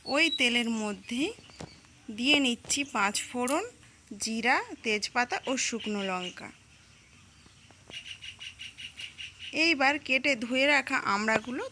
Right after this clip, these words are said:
দিয়ে দিলাম। দিয়ে ভালোভাবে নেড়েচেড়ে হালকা ভেজে নেব।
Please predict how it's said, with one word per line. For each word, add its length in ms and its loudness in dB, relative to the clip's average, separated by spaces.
দিয়ে 180 -2
দিলাম। 440 -10
দিয়ে 520 2
ভালোভাবে 680 0
নেড়েচেড়ে 680 -2
হালকা 640 -4
ভেজে 440 0
নেব। 220 -4